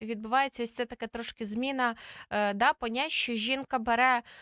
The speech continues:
багато яких функцій на себе, тому що відсутній чоловік. І якісь такі банальні речі, які завжди сило-, по силовим на-, напрямкам виконував чоловік, жінка їх бере на себе.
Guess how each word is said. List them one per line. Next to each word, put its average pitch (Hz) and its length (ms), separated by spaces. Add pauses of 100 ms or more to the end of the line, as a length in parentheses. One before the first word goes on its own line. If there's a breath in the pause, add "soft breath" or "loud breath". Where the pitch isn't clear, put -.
(180 loud breath)
багато 240 500
яких 214 340
функцій 220 580
на 202 160
себе, 269 500 (440 soft breath)
тому 240 240
що - 200
відсутній 254 520
чоловік. 247 540 (100)
І 220 120
якісь 247 360
такі - 260
банальні 247 640
речі, 220 640
які 220 380
завжди 233 540
сило-, 254 420
по 262 200
силовим 262 680
на-, 220 240 (460)
напрямкам 202 640
виконував 226 540
чоловік, 285 420 (420 loud breath)
жінка 320 360
їх 254 240
бере 240 280
на 247 140
себе. 180 440